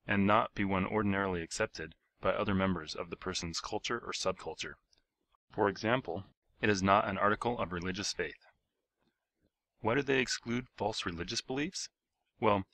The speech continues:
being delusional is a disorder that hinders someone from operating in a society. No matter how delusional an entire society is,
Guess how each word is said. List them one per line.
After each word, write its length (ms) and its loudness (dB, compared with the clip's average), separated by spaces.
being 240 4
delusional 600 0
is 140 -6
a 80 4
disorder 460 0
that 140 -4
hinders 300 -2
someone 260 0
from 180 -2
operating 420 -2
in 100 2
a 60 0
society. 600 -2
No 100 0
matter 280 4
how 240 4
delusional 680 0
an 100 -2
entire 360 0
society 520 0
is, 220 -4